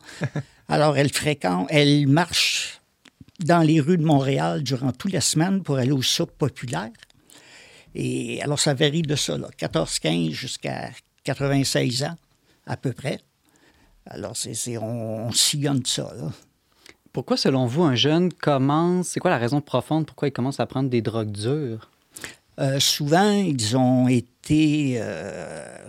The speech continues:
Speaker 2: trimballés, là, je dirais, là, d'une famille à l-, à, à, d'une famille à l'autre.
Speaker 1: Des familles d'accueil,
Speaker 2: Des familles
Speaker 1: ouais.
Speaker 2: d'accueil.
Speaker 1: Ouais,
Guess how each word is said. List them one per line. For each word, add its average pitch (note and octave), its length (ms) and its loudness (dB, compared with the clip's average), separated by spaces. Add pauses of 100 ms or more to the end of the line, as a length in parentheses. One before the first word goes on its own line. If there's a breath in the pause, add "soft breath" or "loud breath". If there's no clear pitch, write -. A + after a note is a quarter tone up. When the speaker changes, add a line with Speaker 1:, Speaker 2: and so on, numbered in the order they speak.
(180)
Speaker 2:
trimballés, C3 680 0
là, C#3+ 120 -6
je - 120 -8
dirais, C#3+ 420 -4
là, D#3+ 160 -6 (380 loud breath)
d'une B2+ 200 2
famille C#3 460 2
à B2 40 2
l-, A#2 220 0
à, A#2+ 520 -2
à, A2 60 -4
d'une B2 260 0
famille D3 480 4
à A#2+ 60 2
l'autre. F#3+ 520 -2
Speaker 1:
Des A#2 100 -4
familles G2+ 320 0
d'accueil, F#2+ 400 -2
Speaker 2:
Des D3 60 8
familles C#3+ 320 6
Speaker 1:
ouais. - 60 -2
Speaker 2:
d'accueil. D#3 380 2
Speaker 1:
Ouais, G2 100 -2